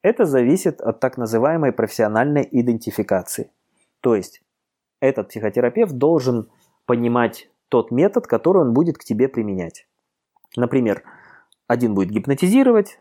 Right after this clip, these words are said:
другой посадит тебя там на кресло и будет смотреть на тебя, разговор разговаривать, как это я делаю, например.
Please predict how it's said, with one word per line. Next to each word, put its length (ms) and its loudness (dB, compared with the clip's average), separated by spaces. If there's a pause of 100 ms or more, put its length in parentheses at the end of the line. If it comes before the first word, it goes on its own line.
другой 380 2
посадит 480 -2
тебя 340 0
там 220 -6
на 120 0
кресло 420 0
и 60 4
будет 300 0
смотреть 400 0
на 80 -2
тебя, 220 2
разговор 340 2
разговаривать, 460 0
как 180 -2
это 140 0
я 180 2
делаю, 360 2
например. 440 -2